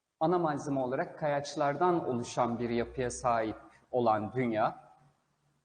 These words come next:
bundan yaklaşık dört nokta altı milyar yıl önce göktaşlarının bir araya gelmesiyle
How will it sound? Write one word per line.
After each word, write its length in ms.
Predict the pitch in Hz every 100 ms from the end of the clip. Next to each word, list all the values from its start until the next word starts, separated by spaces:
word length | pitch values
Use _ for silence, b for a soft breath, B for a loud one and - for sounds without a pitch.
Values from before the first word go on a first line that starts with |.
| _ _ -
bundan 260 | 180 175
yaklaşık 600 | 165 160 160 165 202 -
dört 300 | 190 180 185
nokta 300 | 156 143 -
altı 380 | 165 151 147 -
milyar 580 | 175 131 117 107 - -
yıl 180 | 120 120
önce 580 | 117 107 104 147 180 185
göktaşlarının 1040 | 156 147 - 113 - - 107 123 180 185 -
bir 300 | 160 151 -
araya 220 | 117 120
gelmesiyle 960 | 151 143 127 127 - 135 120 101 76